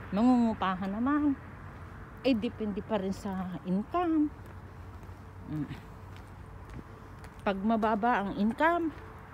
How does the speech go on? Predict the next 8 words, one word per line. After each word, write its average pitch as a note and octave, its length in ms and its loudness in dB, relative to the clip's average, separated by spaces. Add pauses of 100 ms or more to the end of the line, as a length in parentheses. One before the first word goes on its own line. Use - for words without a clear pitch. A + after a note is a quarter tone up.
(500)
ay G3+ 400 2 (320)
hindi C4 240 10
ka C#4+ 80 8
naman A3+ 320 8
makaka-, G#3+ 640 0
ano, C#4+ 320 8 (880)
makakakuha G#3+ 1600 2
na G#3 160 0